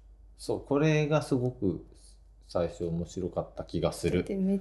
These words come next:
Speaker 2: ちゃ頭いいってことでしょ？
Speaker 1: 頭いい。
Speaker 2: その、社会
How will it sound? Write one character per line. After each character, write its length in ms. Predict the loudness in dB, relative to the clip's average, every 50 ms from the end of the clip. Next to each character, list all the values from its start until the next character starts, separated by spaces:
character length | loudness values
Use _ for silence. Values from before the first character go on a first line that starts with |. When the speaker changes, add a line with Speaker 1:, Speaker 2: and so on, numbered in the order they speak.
| -2 -6
Speaker 2:
ち 160 | -4 -2 0
ゃ 120 | 0 0
頭 420 | 0 -2 0 0 2 4 4 4 2
い 160 | 2 2 0
い 20 |
っ 20 | 0
て 100 | -2 -6
こ 140 | -10 -10 -8
と 120 | -8 -10
で 140 | -10 -10 -12
し 140 | -12 -12 -14
ょ？ 20 | -16 -20 -20 -20 -20 _ -20 -20 -20 -20 -20 -20 -20 -20 -20 -2 0 2
Speaker 1:
頭 400 | 4 6 6 6 8 8 6 6
い 80 | 6 6
い。 300 | 6 6 4 2 -2 -8 -16 -20 -20 -20 -20 -20 -20 -20 -20 -20 -20 -20
Speaker 2:
そ 200 | -18 -12 -8 -6
の、 280 | -4 -4 -4 -6 -8 -10 -14
社 220 | -14 -12 -12 -12
会 480 | -4 0 2 4 4 4 4 2 0